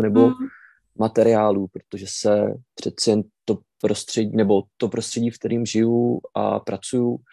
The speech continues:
Speaker 1: trávím tam hodně času a ne všude je kvalitní. Eh, takže pak je fajn těm lidem ukazovat, co je třeba ta kvalita,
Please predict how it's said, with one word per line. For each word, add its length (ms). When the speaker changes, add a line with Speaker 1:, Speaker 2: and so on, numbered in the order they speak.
Speaker 1:
trávím 320
tam 160
hodně 240
času 460
a 60
ne 120
všude 260
je 80
kvalitní. 560
Eh, 500
takže 300
pak 220
je 80
fajn 420
těm 220
lidem 240
ukazovat, 420
co 140
je 100
třeba 240
ta 140
kvalita, 540